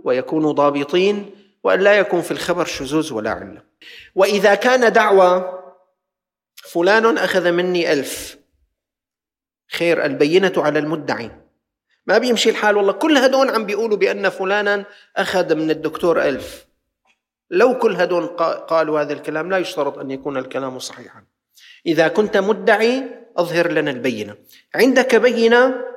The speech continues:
معناتها كلامك صحيح. إذا ما عندك بينة، كلامك غير صحيح. "ولو يعطى الناس بدعواهم"، قال رسول الله صلى الله عليه وسلم: "لو يعطى الناس بدعواهم لادعى أناس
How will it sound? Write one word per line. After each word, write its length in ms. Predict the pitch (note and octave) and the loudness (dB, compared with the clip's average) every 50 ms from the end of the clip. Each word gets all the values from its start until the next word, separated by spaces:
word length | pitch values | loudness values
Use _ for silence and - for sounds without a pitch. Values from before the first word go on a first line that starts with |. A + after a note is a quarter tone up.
| - - _ | -18 -14 _
معناتها 280 | - D3+ D3+ D3+ D3+ D3 | -4 -4 -4 -2 -4 -4
كلامك 480 | - - C#3+ C#3+ C#3 C3+ B2+ C3 - B2+ | -2 0 0 0 0 0 -4 -6 -8 -12
صحيح. 380 | - - - - B2 B2 - - | -12 -12 -16 -18 -20 -20 -16 -14
إذا 140 | D#3+ D3 D3 | -6 -4 0
ما 120 | D3+ E3+ | 0 2
عندك 320 | F3+ G#3 F#3+ F3+ F3 F3 D#3+ | 2 2 2 0 0 0 0
بينة، 480 | D#3+ E3+ E3 D#3 D#3+ D#3+ D#3+ D#3+ E3+ D#3+ - - - - _ _ _ _ _ _ _ - | 2 2 2 2 2 0 0 0 -2 -4 -10 -16 -20 -20 _ _ _ _ _ _ _ -4
كلامك 460 | C3 C3+ C#3+ D3 C#3+ C#3+ C3+ - - | -2 0 0 0 0 -2 -4 -4 -6
غير 200 | - C#3+ C#3+ C#3 | -4 -4 -4 -6
صحيح. 480 | - - C3+ - D3 D3+ - - - - _ _ _ _ _ _ - | -6 -10 -14 -14 -14 -16 -18 -20 -20 -20 _ _ _ _ _ _ -4
"ولو 440 | D3 D3 E3 E3+ E3+ E3 D#3+ D#3+ | 2 2 4 6 6 4 4 4
يعطى 360 | D#3+ F3+ A3 G#3+ - - G3 F3+ | 4 4 4 2 2 0 0 0
الناس 420 | E3 E3 E3+ F3+ F#3 - - F3+ | 0 2 2 2 2 2 0 -4
بدعواهم"، 960 | D#3+ D3 C#3 C#3 C#3+ C#3 B2+ C#3 D3 D#3+ E3+ F3+ E3+ D#3+ F#3 F#3+ G3 G3+ G3 | -4 -4 -2 -2 0 0 0 0 2 2 2 2 2 0 -2 -4 -4 -4 -6
قال 460 | F#3+ - - E3 D#3 D3+ C#3 B2+ A#2+ | -10 -8 -2 0 0 0 0 -2 -4
رسول 340 | C3 B2 - - E3+ D#3+ C#3+ | -4 -6 -6 -6 -6 -4 -4
الله 420 | C3+ B2+ C3+ D3+ D#3 D3 C3+ C3 B2 | -6 -4 -2 -2 -2 0 -2 -6 -10
صلى 280 | - - D3 C#3 C#3 | -8 -10 -6 -4 -4
الله 320 | C3 C3 C#3+ D3+ D3 C#3 C3+ | -4 0 0 0 0 0 -2
عليه 200 | C3+ C#3 C#3+ C#3 | -4 -4 -6 -8
وسلم: 480 | C3+ C3 - F3 E3+ F3 F3+ F3+ F3 - - - - - _ _ | -8 -6 -6 -4 -2 0 -2 -2 -2 -6 -14 -20 -20 -20 _ _
"لو 220 | D#3+ D#3 D3+ D3+ | 2 2 4 4
يعطى 360 | D#3 E3 G#3 G3+ F#3+ - - D#3 | 6 4 4 4 2 0 -2 -4
الناس 440 | D3+ D3 D3+ E3 F3 F3 E3+ - | -2 0 0 2 2 2 0 -2
بدعواهم 1000 | D3+ C3 C3 C3 C3+ C#3 C3+ A#2+ C3 C#3+ D#3 F3 F3+ F3+ F3 F#3 G3 G3+ G3 F#3 | -6 -4 -4 -4 -2 0 0 0 0 0 2 2 2 0 0 -2 -4 -4 -4 -4
لادعى 840 | D#3+ D3 C#3+ C#3 C#3 C#3+ E3 F3 E3+ D#3+ D#3 C#3 C3 B2+ - C#3 C#3 | -2 -2 -2 -2 -4 -2 0 0 0 2 2 0 0 0 -2 -4 -6
أناس 420 | C#3 D3+ D#3+ F3 F3 E3 - - | -2 0 0 0 0 -2 -4 -4